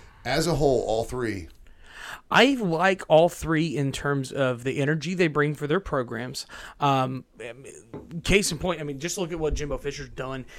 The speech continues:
Speaker 2: in, you know, granted, yeah, people, I, I'm gonna go ahead and just, I wanna bring this up real quick. Let's look over at Georgia, right? You know, we didn't really get a chance to talk about the national championship,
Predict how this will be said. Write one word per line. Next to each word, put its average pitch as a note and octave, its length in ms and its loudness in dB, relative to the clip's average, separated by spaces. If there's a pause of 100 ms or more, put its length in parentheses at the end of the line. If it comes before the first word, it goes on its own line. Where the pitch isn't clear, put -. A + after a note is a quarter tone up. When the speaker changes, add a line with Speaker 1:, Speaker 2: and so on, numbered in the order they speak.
(200)
Speaker 2:
in, C#3+ 480 2
you G3 120 0
know, C3 60 0
granted, G#3+ 400 -2
yeah, E3 360 2 (500)
people, A3 520 0 (880)
I, F#3 160 4
I'm G3 140 8
gonna G3 160 2
go D#3 100 0
ahead C#3+ 80 0
and C3+ 80 -2
just, - 240 -2 (160)
I D#3 120 6
wanna D3+ 200 2
bring C3 200 -6
this B2 180 -6
up B2+ 180 -6
real B2+ 100 -2
quick. B2 220 -4 (420)
Let's G3 240 4
look G#3+ 180 6
over E3+ 260 4
at - 280 -4
Georgia, C3 380 -4 (140)
right? D3 300 6 (300)
You D#3 100 2
know, D3 100 6
we C#3+ 180 4
didn't F#3+ 220 4
really E3+ 180 6
get F3 140 4
a E3+ 40 -2
chance D#3+ 300 0
to - 60 -8
talk D#3 240 4
about D3 180 2
the D#3 60 -6
national D3 320 -2
championship, C#3 580 -4